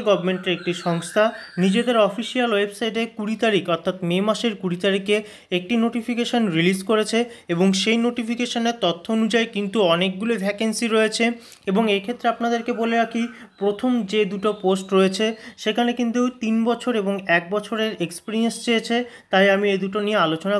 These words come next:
করছি না। তো পরের যে দুটো পোস্ট রয়েছে সেখানে কিন্তু ফ্রেশার্সরা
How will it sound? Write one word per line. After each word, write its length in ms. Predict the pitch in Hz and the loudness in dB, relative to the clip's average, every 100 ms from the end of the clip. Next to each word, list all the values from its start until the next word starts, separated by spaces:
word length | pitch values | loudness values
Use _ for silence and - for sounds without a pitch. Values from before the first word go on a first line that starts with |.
| 196 | 0
করছি 280 | 170 175 196 175 | -2 0 2 4
না। 80 | 123 - - - - - | 2 -2 -20 -20 -20 -4
তো 80 | 226 196 | -2 2
পরের 260 | 214 214 247 - | 4 4 4 0
যে 80 | 254 | -2
দুটো 160 | 233 262 262 - | -2 -4 -4 -2
পোস্ট 240 | 247 240 - | -2 -2 0
রয়েছে 220 | 240 240 240 | 0 2 -2
সেখানে 260 | 208 196 196 196 | -2 -2 -4 -4
কিন্তু 160 | 190 185 | -6 -6
ফ্রেশার্সরা 540 | 202 185 233 226 247 | -8 -2 -4 -2 2